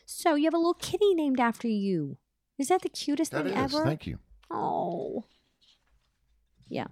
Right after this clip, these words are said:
Speaker 1: Little kitty cat.
Speaker 2: Melissa Gibson introed this episode of the podcast. Melissa lives here in, in Milton.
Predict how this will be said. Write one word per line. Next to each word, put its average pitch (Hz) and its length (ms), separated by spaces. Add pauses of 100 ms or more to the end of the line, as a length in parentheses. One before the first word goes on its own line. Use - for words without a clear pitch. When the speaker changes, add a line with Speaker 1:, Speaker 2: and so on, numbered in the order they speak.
(1400)
Speaker 1:
Little 202 120
kitty 196 180
cat. - 220 (1300)
Speaker 2:
Melissa 113 280
Gibson 90 420
introed 87 440
this 73 160
episode 87 280
of 80 40
the 73 80
podcast. 90 640 (340)
Melissa 92 300
lives 87 180
here 87 160
in, 69 380
in 73 200
Milton. 71 440